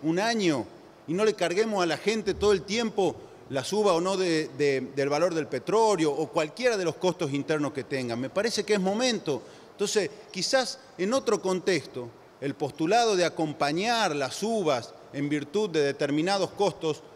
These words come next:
de, de cada una de las materias primas pueda ser algo razonable. No lo es hoy.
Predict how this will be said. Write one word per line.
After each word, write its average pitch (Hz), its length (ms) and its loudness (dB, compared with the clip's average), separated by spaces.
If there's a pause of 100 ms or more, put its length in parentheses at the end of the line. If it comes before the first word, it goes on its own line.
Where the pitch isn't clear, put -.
(500)
de, 139 340 4 (220)
de 135 120 0
cada 180 240 4
una 196 140 2
de 170 40 6
las 147 100 2
materias 160 360 2
primas 214 300 -2
pueda 240 280 2
ser 180 340 -2 (240)
algo 175 300 2
razonable. 147 800 0 (340)
No 202 160 -4
lo 226 100 2
es 220 140 -2
hoy. 220 340 4